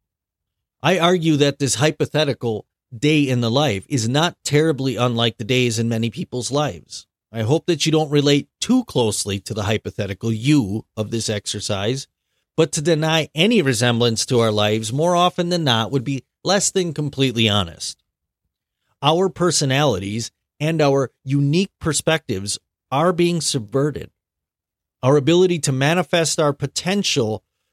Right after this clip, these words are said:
act as free agents, and interact with the people around us genuinely and without guile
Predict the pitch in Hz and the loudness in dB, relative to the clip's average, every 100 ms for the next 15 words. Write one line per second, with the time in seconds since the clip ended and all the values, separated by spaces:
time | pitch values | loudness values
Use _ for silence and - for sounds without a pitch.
0 | _ - 160 - 165 147 - 180 180 139 | _ -2 -2 0 -2 -2 0 0 0 2
1 | 170 131 101 92 - - _ _ - 139 | 2 0 -4 -6 -8 -8 _ _ -4 -4
2 | - 175 175 160 170 151 147 131 175 - | 0 0 2 0 0 -4 -6 -6 -4 0
3 | 139 123 135 165 151 101 95 - - _ | 0 2 2 0 -2 -4 -4 -6 -8 _
4 | - 110 151 190 208 127 95 87 82 82 | -16 -2 2 4 4 2 0 -4 -8 -8
5 | 110 - 117 117 147 160 175 147 156 151 | -8 -6 0 2 4 4 2 2 0 0
6 | 90 64 85 | -4 -6 -10